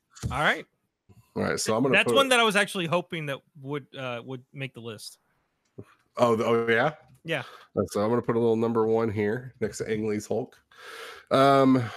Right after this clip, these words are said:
Speaker 2: number two, number five, X-Men, the original X-Men. That's a good one.
Speaker 1: Wow. Okay.
Speaker 2: I like that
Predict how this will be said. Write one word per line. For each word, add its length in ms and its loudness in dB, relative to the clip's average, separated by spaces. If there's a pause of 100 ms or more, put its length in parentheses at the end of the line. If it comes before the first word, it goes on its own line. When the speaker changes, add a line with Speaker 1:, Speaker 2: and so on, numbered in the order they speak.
Speaker 2:
number 320 2
two, 600 4 (1600)
number 260 2
five, 1040 -2 (380)
X-Men, 640 4
the 120 2
original 420 2
X-Men. 500 0 (500)
That's 180 0
a 40 0
good 180 2
one. 160 2
Speaker 1:
Wow. 600 -2
Okay. 160 -4
Speaker 2:
I 100 -2
like 220 0
that 100 0